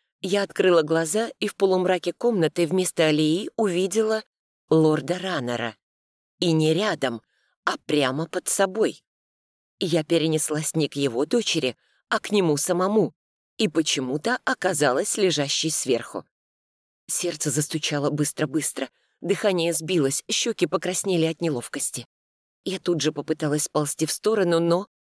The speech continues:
Рывок! Мужские руки легли на спину и крепко сжали,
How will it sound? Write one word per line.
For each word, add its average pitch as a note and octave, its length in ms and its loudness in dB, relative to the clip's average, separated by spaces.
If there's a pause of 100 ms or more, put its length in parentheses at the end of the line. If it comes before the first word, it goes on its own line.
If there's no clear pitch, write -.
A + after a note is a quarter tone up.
(240)
Рывок! F#3+ 580 2 (600)
Мужские D#3+ 540 0
руки D#3 300 0
легли D3+ 360 4
на D3+ 160 -6
спину C3+ 380 -4 (320)
и A3 60 -2
крепко - 380 0
сжали, E3+ 440 0